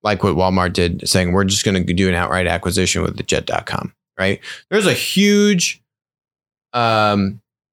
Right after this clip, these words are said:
kind of, there, there's a huge middle, middle ground from going full on acquisition for billions of dollars to how do I go prove this,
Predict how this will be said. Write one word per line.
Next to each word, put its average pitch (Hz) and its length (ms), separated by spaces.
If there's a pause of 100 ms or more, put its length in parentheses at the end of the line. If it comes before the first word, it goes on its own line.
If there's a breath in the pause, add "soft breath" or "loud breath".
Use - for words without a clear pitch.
(200)
kind 110 120
of, 95 260 (100)
there, 123 140
there's 147 320
a 127 60
huge 170 360
middle, 131 640
middle 139 340
ground 95 600 (760)
from 117 240
going 113 320
full 170 420
on 147 220
acquisition 120 800
for 101 340 (160)
billions 110 300
of 98 80
dollars 90 680 (520)
to 104 460 (560)
how 143 140
do 147 80
I 127 140
go 117 300
prove 123 360
this, 113 500